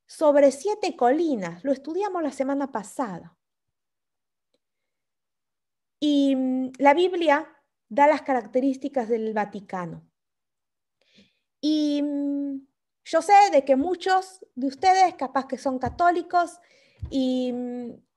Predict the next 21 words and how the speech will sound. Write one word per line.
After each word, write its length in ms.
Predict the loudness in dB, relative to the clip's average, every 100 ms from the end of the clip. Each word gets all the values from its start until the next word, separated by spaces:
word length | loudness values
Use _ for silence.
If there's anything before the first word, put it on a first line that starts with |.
| 0
obviamente 600 | 2 2 0 -2 0 -2
esto 240 | -2 -4
no 180 | -2 0
va 120 | 0
en 100 | -2
contra 560 | -4 -4 -2 0 0 -2
de 160 | -4
ningún 380 | -6 -6 -6 -4
hermano 480 | -2 -2 -4 -6 -8
católico 600 | -8 -4 -4 -4 -8 -12
porque, 500 | -12 -10 -8 -8 -12 _ _ _ -14
eh, 140 | -14
todos 380 | -4 4 4 4
somos 280 | -2 -4 -4
hermanos 540 | -4 -2 0 0 -4
y 60 | -10
todos 580 | -2 0 2 0 -4 -20
estamos 540 | -18 -16 -6 -4 -2 -4
bienvenidos 720 | -4 -4 -6 -4 -4 -4 -6
al 120 | -10
cielo, 500 | -8 -4 -2 -2 -6